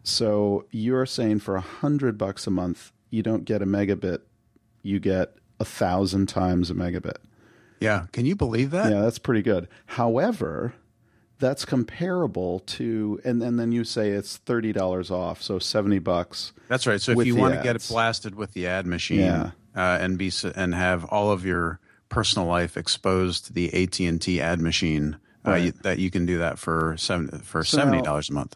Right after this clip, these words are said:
Speaker 1: the knee-jerk reaction on that is, "That's absolutely crazy. I would never do that." However, we kinda already do that <laughs>
Speaker 2: We
Speaker 1: with
Speaker 2: do.
Speaker 1: Google
Speaker 2: That's exactly
Speaker 1: and,
Speaker 2: right.
Speaker 1: right? <laughs> Yeah.
Speaker 2: Yep.
Speaker 1: So what's
Speaker 2: Certainly
Speaker 1: so
Speaker 2: with Facebook,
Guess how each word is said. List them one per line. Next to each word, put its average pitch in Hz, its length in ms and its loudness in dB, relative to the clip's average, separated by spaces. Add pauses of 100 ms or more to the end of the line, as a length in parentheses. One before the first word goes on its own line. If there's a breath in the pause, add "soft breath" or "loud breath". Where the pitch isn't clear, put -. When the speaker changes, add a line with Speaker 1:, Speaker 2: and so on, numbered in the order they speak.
(160)
Speaker 1:
the 120 420 0
knee-jerk 139 640 -2
reaction 110 560 2
on 85 200 0
that 71 280 -6 (320)
is, 107 460 0 (280)
"That's - 360 -2 (100)
absolutely 104 560 0
crazy. 104 500 0
I 92 60 2
would 92 180 0
never 95 280 0
do 98 180 0
that." 87 220 -2
However, 95 800 -2 (680 soft breath)
we 110 120 0
kinda 135 340 0
already 107 400 2
do 92 240 -2
that 107 400 -2
<laughs> - 240 -6
Speaker 2:
We 123 120 4
Speaker 1:
with 110 40 4
Speaker 2:
do. 101 200 0
Speaker 1:
Google 104 200 0
Speaker 2:
That's 107 220 4
exactly 107 400 2
Speaker 1:
and, 113 80 2
Speaker 2:
right. 185 120 4
Speaker 1:
right? 110 320 0
<laughs> - 80 -12
Yeah. 101 360 -2
Speaker 2:
Yep. 143 180 2 (260 loud breath)
Speaker 1:
So 117 600 0 (100)
what's 113 300 0
Speaker 2:
Certainly 127 240 2
Speaker 1:
so - 40 6
Speaker 2:
with 120 200 2
Facebook, 110 480 -4